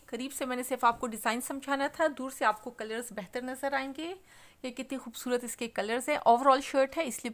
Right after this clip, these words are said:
पूरा दिखाने की ज़रूरत नहीं है, सिर्फ आप लोगों को डिज़ाइन का आइडिया देना था, वो मैंने दे दिया।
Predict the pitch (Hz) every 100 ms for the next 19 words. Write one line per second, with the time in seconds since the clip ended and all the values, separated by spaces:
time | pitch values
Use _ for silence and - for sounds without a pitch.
0 | - 226 220 214 - 214 220 220 214 214
1 | - 233 240 427 254 208 185 226 214 247
2 | 214 208 202 196 - 185 - 233 247 247
3 | 254 247 208 165 170 127 123 - 92